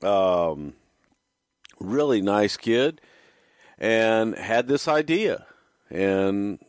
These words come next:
pitched me the idea of Rad Radford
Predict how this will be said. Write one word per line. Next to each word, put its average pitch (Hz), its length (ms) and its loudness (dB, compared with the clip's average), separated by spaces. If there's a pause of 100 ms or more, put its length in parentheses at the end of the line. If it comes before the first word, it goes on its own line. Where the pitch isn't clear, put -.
(540)
pitched 120 240 -2
me 139 140 0
the 131 160 0
idea 135 380 2
of 90 40 -4
Rad 98 340 2
Radford 113 640 -2